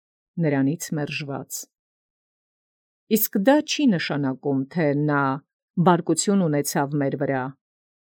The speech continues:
այլ այն, որ մեր մեղքերը Աստծուն թույլ չեն տալիս մեր մեջ պայծառանալու,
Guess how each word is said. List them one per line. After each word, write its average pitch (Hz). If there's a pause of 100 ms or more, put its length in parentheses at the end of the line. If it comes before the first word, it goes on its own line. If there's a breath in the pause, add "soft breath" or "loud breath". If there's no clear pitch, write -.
(180)
այլ 180
այն, 277
որ 208
մեր 208
մեղքերը 226
Աստծուն 202 (140)
թույլ 226
չեն 285
տալիս 165
մեր 180
մեջ 170
պայծառանալու, 180